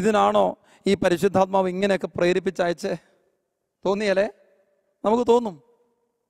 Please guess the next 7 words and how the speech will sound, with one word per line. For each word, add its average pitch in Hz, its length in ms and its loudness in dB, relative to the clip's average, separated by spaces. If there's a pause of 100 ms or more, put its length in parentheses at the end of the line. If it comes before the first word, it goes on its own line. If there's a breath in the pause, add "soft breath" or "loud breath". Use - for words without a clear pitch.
(460)
പക്ഷെ 165 220 -2
എന്താ 175 160 -2 (100)
സംഭവിക്കുക? 160 400 -4 (1400)
ഇരുപത്തഞ്ച് 170 400 0
മുതലുള്ള 170 260 -2
വചനഭാഗത്ത് 165 500 -2
നമ്മൾ 160 160 -4